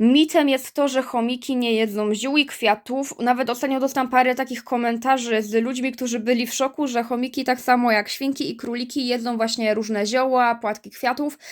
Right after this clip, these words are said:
ale tak, właśnie chomiczki to kochają, szczególnie mój w ogóle, no, ma jakąś obsesję na punkcie tego. Zobaczcie sami na tą miseczkę, jak on rozkopał te zioła, które dostał dosłownie chwilę temu.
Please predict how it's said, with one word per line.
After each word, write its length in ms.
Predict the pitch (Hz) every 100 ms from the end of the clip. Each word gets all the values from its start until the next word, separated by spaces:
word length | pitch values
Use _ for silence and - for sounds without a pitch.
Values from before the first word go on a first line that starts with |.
| - -
ale 300 | 247 285 285
tak, 300 | 285 277 277
właśnie 280 | 233 233 247
chomiczki 480 | 240 233 233 - 220
to 220 | 220 196
kochają, 760 | 202 294 285 285 262 254 254 254
szczególnie 600 | 247 233 220 226 214 196
mój 260 | 208 240 247
w 80 |
ogóle, 440 | 226 214 220 214 214
no, 240 | 214 220
ma 100 | 233
jakąś 220 | 247 262
obsesję 400 | 262 240 233 233
na 120 | 262 269
punkcie 320 | 269 - 269
tego. 280 | 277 254 254
Zobaczcie 420 | 226 233 233 233
sami 420 | 233 233 233 233 - - - -
na 120 | 226
tą 240 | 233 247 247 -
miseczkę, 800 | 247 247 - 269 - 294 277 254
jak 180 | 240
on 120 | 233 240
rozkopał 460 | 240 - 277 254
te 140 | 247 240
zioła, 260 | 247 240
które 280 | 247 254 240
dostał 280 | 247 247 240
dosłownie 420 | 226 254 233 220
chwilę 340 | 226 277 269
temu. 380 | 269 233 247 277